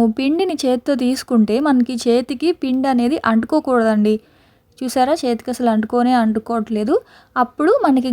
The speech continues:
గారెల పిండి బాగా వచ్చినట్లు అనమాట. So మ్యాక్సిమం గారెలు అందరికీ వచ్చు, కాకపోతే ఇప్పుడిప్పుడు నేర్చుకుంటున్న వాళ్ళకి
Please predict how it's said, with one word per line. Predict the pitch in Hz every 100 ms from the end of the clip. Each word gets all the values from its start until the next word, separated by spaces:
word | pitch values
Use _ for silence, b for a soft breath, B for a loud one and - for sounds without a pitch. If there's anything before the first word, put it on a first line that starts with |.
| 226
గారెల | 226 233 247
పిండి | 233 220 320 440 240
బాగా | 220 214
వచ్చినట్లు | 202 - 220 214 196
అనమాట. | 190 190 190 226 440 b b b -
So | 220
మ్యాక్సిమం | 202 202 254 302
గారెలు | 254 247 285
అందరికీ | 269 226 226 226 277
వచ్చు, | 254 208 - 285 359
కాకపోతే | 262 226 233 262
ఇప్పుడిప్పుడు | 226 254 240 262
నేర్చుకుంటున్న | 254 240 226 - 240 226 226
వాళ్ళకి | 214 208 208 214